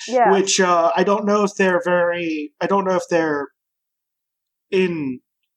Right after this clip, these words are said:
Speaker 2: California or anything.
Speaker 1: Probably not.
Speaker 2: But it can, but in, uh, but we get, we get those and we get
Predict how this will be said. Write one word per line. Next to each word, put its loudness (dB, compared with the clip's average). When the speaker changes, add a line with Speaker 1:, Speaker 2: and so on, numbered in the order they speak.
Speaker 2:
California 2
or -6
anything. -2
Speaker 1:
Probably -2
not. -4
Speaker 2:
But 2
it -2
can, -2
but 2
in, 0
uh, 0
but 2
we -2
get, 0
we -6
get 0
those 0
and 2
we 2
get 0